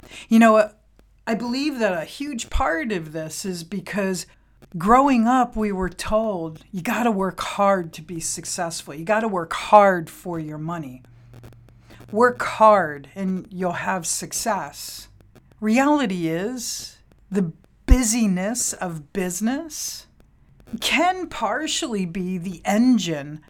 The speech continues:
of success and, paradoxically, the anchor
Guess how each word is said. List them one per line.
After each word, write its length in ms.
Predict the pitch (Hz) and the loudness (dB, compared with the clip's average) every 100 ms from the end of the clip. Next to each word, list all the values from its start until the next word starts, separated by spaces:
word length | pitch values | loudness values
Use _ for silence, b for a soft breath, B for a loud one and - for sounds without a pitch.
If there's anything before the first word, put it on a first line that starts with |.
| b b b b b | b b b b b
of 180 | 226 208 | 2 2
success 720 | - 202 - 202 185 190 - | 0 -4 -4 -2 -2 -2 -4
and, 380 | 185 180 175 - | -4 -4 -6 -10
paradoxically, 960 | - 214 220 202 175 196 - 233 233 208 | 0 2 2 2 2 -2 -6 -4 -2 -2
the 240 | 185 208 | -4 -4
anchor 640 | - 196 233 233 156 151 | -2 0 0 0 -4 -6